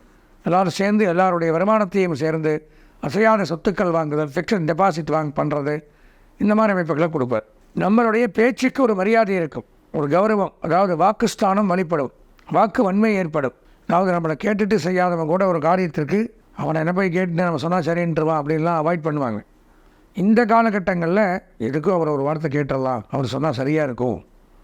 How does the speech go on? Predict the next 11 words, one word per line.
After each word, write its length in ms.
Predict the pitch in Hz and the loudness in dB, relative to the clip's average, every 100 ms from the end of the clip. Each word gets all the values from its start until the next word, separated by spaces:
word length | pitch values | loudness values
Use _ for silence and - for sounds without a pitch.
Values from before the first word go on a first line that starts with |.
| _ - | _ -6
அப்படின்னு 300 | 160 220 247 | -2 2 4
நமக்கு 280 | 226 202 190 | 4 2 0
ஒரு 100 | 180 | 0
மரியாதை 520 | 160 202 240 233 220 | 0 2 2 2 0
அப்படிங்கிறது 400 | 196 185 170 185 | 0 0 0 0
குரு 160 | 185 180 | 2 2
பகவான் 260 | 175 165 170 | 2 0 0
வாங்கி 220 | 151 139 | -2 -2
கொடுப்பார். 360 | 131 123 107 107 | -2 -2 -2 0
வாக்கு 320 | 123 190 220 | 0 2 0
வன்மை, 340 | 165 156 135 | 0 -2 -4